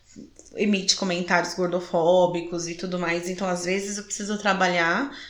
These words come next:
quando a pessoa tá em terapia, uma psicoeducação com essa família.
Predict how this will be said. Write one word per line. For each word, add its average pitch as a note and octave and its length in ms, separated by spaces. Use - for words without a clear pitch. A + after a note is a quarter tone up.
quando E3+ 220
a E3 40
pessoa E3 260
tá F3 100
em E3+ 100
terapia, E3+ 600
uma G3 180
psicoeducação B3+ 1080
com C4 100
essa B3+ 160
família. A3 640